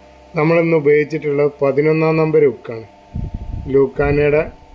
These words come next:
സാധാ ഹുക്കാണ്. അതുപോലെ അലി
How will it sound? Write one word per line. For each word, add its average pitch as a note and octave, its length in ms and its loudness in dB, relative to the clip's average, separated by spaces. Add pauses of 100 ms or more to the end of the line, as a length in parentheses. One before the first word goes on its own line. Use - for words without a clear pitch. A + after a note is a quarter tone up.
(320)
സാധാ D#3 320 2
ഹുക്കാണ്. C3+ 420 -2 (560)
അതുപോലെ C#3+ 460 4 (540)
അലി E3+ 180 2